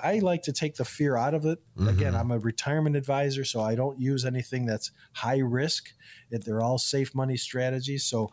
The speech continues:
Speaker 1: yes, I, I like to take the fear out of it so you know that your income, you know that your money's gonna be there tomorrow, no matter what happens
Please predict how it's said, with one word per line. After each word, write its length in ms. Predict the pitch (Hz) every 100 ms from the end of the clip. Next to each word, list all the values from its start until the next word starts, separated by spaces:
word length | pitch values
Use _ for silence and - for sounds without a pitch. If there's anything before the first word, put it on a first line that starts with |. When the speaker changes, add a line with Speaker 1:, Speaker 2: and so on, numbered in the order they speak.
| - - -
Speaker 1:
yes, 320 | - 139 104 -
I, 260 | 135 139 127
I 100 | 151
like 200 | 160 143
to 80 |
take 220 | - 143 -
the 80 |
fear 320 | 120 - 160 156
out 120 | 151
of 80 | 151
it 80 |
so 140 | 135 127
you 160 | 127
know 380 | 135 131 165 156
that 200 | 120 110
your 160 | 123 120
income, 340 | 120 117 117
you 140 | 120 139
know 260 | 131 160
that 140 | 160 110
your 120 | 123
money's 280 | 117 117 110
gonna 180 | 120 110
be 180 | 117
there 160 | 113 107
tomorrow, 320 | - 107 110
no 100 | 110
matter 240 | 110 113 110
what 160 | 123
happens 600 | 117 120 117 110 101 -